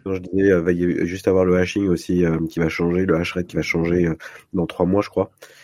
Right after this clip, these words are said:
Et donc, c'est aussi pour ça que les gens anticipent, euh, l'augmentation des prix. Mais, euh, d'après BlackRock, en fait, alors après, c'est peut-être des, des fake news, mais, euh, actuellement, le Bitcoin est autour des quarante-deux mille, euh, quarante-six mille, enfin, ça bouge. Et, euh, les experts de BlackRock, euh, visent un million pour le Bitcoin.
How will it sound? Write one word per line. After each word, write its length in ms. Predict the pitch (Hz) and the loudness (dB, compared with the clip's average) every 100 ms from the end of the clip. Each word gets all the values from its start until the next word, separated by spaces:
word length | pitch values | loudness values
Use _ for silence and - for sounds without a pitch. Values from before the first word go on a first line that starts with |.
| _ | _
Et 40 | 160 | -6
donc, 120 | 165 | 0
c'est 100 | 92 | 2
aussi 220 | 87 - | 2 0
pour 120 | 90 85 | -4 -2
ça 100 | 92 | 0
que 60 | |
les 80 | 90 | 2
gens 100 | 87 | 2
anticipent, 440 | 82 82 - - 87 | 0 -4 -10 -2 0
euh, 280 | 80 80 | 2 2
l'augmentation 480 | 80 82 82 82 87 | 0 0 0 -2 -2
des 80 | 85 | -2
prix. 180 | 87 90 _ - - - - | -2 -10 _ -20 -18 -14 -2
Mais, 200 | 92 90 | 4 4
euh, 60 | 87 | 4
d'après 300 | 95 - 92 | 2 0 0
BlackRock, 580 | 92 - 107 110 - - | 0 0 2 2 2 -4
en 140 | 87 | -4
fait, 240 | - 98 | 0 0
alors 280 | - 80 69 | 0 -4 -6
après, 180 | 73 - | -8 -10
c'est 120 | - - | -10 -12
peut-être 140 | 76 | -6
des, 140 | 78 | -4
des 120 | 76 78 | -4 -4
fake 180 | 82 | -4
news, 160 | 92 98 95 - - - _ - | 0 -2 -2 -12 -20 -20 _ -2
mais, 300 | 87 87 87 | 2 4 4
euh, 300 | 85 85 82 | 4 2 2
actuellement, 320 | 82 98 95 | 0 0 2
le 80 | 92 | 0
Bitcoin 260 | 85 95 | 0 2
est 60 | 90 | 2
autour 340 | 82 80 87 | 2 0 0
des 200 | 80 80 | 2 2
quarante-deux 440 | 73 80 82 85 85 | 2 0 0 2 2
mille, 240 | 85 87 | 4 4
euh, 160 | 85 76 | 2 0
quarante-six 400 | 82 76 - 85 | -2 -4 -4 0
mille, 140 | 82 | 0
enfin, 120 | - | -2
ça 140 | - 80 | -6 0
bouge. 200 | 107 - - - _ - | 0 -2 -12 -20 _ -2
Et, 180 | 85 85 | 2 4
euh, 100 | 82 | 2
les 160 | 82 | 2
experts 240 | 85 - 92 | 0 2 2
de 60 | |
BlackRock, 480 | 85 80 98 - - - | 2 0 0 -2 -4 -4
euh, 380 | 80 80 80 80 | -2 0 0 0
visent 260 | 85 90 - | 0 0 2
un 80 | 92 | 2
million 280 | 90 87 82 _ _ - | 4 2 -2 _ _ -8
pour 140 | 78 | -4
le 60 | 73 | -4
Bitcoin. 300 | - 151 | -6 -8